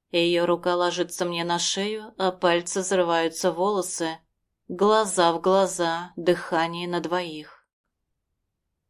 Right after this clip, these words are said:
Понимаю, что не кончу, пока не увижу, как Мариам бьётся в экстазе. Опуская руку и, нащупав чувствительный клитор, снова тру его,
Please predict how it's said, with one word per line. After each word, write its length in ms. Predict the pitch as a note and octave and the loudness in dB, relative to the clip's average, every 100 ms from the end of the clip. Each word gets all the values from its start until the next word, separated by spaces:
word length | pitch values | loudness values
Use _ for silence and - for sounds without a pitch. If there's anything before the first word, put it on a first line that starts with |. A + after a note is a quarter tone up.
| F3 | 0
Понимаю, 520 | E3 E3+ F3 G#3+ G3+ | 2 2 0 0 0
что 220 | - F3 | -2 -2
не 100 | E3 | -2
кончу, 460 | E3 - A3 G#3+ F3+ | -2 0 0 2 -2
пока 340 | E3+ E3 F3 | 0 0 0
не 120 | E3+ E3+ | 0 -2
увижу, 360 | E3+ F3+ E3+ | -2 -2 -2
как 180 | E3 D#3+ | -2 -2
Мариам 380 | D#3+ D#3+ F#3+ G3+ | 0 2 2 2
бьётся 380 | E3+ D3+ - D#3 | 2 0 0 -4
в 60 | |
экстазе. 680 | D#3+ - F#3 G3 F#3 D#3+ - _ _ _ | -4 -2 0 0 0 -4 -6 _ _ _
Опуская 680 | F3 F3 F3 - F3+ F3 F3 | 2 2 -2 0 2 2 2
руку 420 | F3 F#3+ - G#3 | 2 0 -4 -6
и, 260 | - F#3+ G3+ | 0 2 2
нащупав 580 | G#3 G#3 G3+ F#3+ F#3+ | 2 0 0 -2 -4
чувствительный 680 | - F#3+ - F3+ F3+ F3 E3+ | -6 -8 0 0 2 0 -2
клитор, 480 | E3+ F#3 G3+ F3+ E3 | 0 0 0 0 -2
снова 460 | - F#3 G3 G3+ | -2 0 2 2
тру 220 | F3 E3 D#3+ | 2 0 0
его, 420 | D#3+ D#3+ E3 | 0 -2 -4